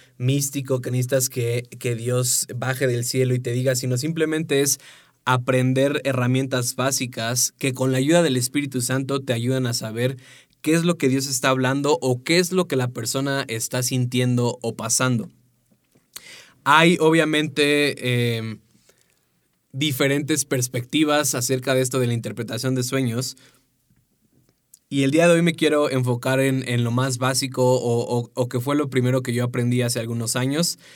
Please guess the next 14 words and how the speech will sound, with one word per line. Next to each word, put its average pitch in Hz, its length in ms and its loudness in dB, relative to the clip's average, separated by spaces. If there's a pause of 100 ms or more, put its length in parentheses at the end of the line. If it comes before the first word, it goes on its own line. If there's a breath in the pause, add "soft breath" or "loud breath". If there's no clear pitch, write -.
(140 loud breath)
Y 131 140 0
obviamente 139 420 2
de 127 80 2
allí 131 380 2
hay 127 140 2
otras 123 260 -2
cosas 123 240 0
en 120 80 0
las 113 140 -4
que 117 100 -6
tú 127 180 -4
puedes 120 300 0
seguir, 117 340 0
¿no? 135 220 -4